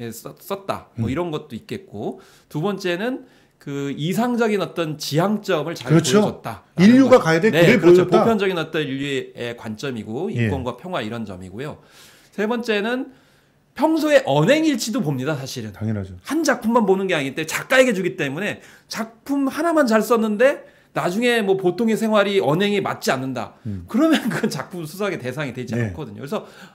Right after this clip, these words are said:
Speaker 1: 한강 작가는 사실 그 삿된 행사라고 하면 아예 참여하지도 않기로 유명해요. 그래서 이번에 그 방송국에서 좀 애먹은 게 뭐냐면 쓸 수 있는 콘텐츠가 별로
Speaker 2: 없어.
Speaker 1: 없어. 뭐 방송에 뭐 나온 것도 없고 대회
Speaker 2: 네.
Speaker 1: 행사를 별로 하지 않았기 때문에
Speaker 2: 예.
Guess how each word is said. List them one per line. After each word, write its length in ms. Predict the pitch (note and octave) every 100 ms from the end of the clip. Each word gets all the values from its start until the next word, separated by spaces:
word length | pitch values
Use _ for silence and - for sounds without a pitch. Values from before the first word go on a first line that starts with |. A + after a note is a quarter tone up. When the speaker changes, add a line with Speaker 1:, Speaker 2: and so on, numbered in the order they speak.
| _
Speaker 1:
한강 340 | B3+ C4+ C#4
작가는 560 | B3+ B3+ A3 G#3+ A3 G3+
사실 500 | G3 G3 A3 F3+ - - - _
그 100 | -
삿된 720 | D#3 D4 C#4+ - C4 B3+ A#3 F3+
행사라고 920 | F3+ A#3+ A3+ G#3+ F#3+ F3+ D#3+ C3 C3
하면 460 | D3+ D3 F#3+ B3 B3 _ _
아예 180 | A2+ C#3+
참여하지도 580 | - D#4+ F4 C#4+ B3+ F3+
않기로 420 | C3 D#3 C4 A3
유명해요. 520 | C3+ G#3+ C#4+ G#3 D3
그래서 200 | D3 C#3+
이번에 420 | D3+ F3+ F3+ E3+ - - - _
그 260 | - D3 D3
방송국에서 840 | D3 D3 E3+ G3+ G3 F#3+ D#3 D#3 D#3+
좀 120 | D3+
애먹은 360 | A#2+ F3+ A3+
게 80 | G3+
뭐냐면 580 | D#3+ C#3 C3+ F#3 F#3+ A2 - _ _
쓸 280 | - E4
수 200 | D#4+ D4+
있는 280 | C4 G#3+ A3
콘텐츠가 560 | A3+ A3 G#3 - - E3
별로 220 | F#3+ G3 F3
Speaker 2:
없어. 140 | F3 G3
Speaker 1:
없어. 420 | - G#3+ - - - - - -
뭐 60 | A#3+
방송에 380 | A#3 C4+ E4
뭐 80 | D#4
나온 260 | G3 B3 D4+
것도 240 | D#4 B3+ G#3
없고 180 | C#4
대회 160 | A3+ A3+
Speaker 2:
네. 80 | C#4+
Speaker 1:
행사를 280 | C4 C4 A3
별로 220 | G3+ A3+
하지 160 | C#4 C4+
않았기 380 | D3 A#3+ A#3+
때문에 320 | C3+ C3+ B2
Speaker 2:
예. 120 | F#2+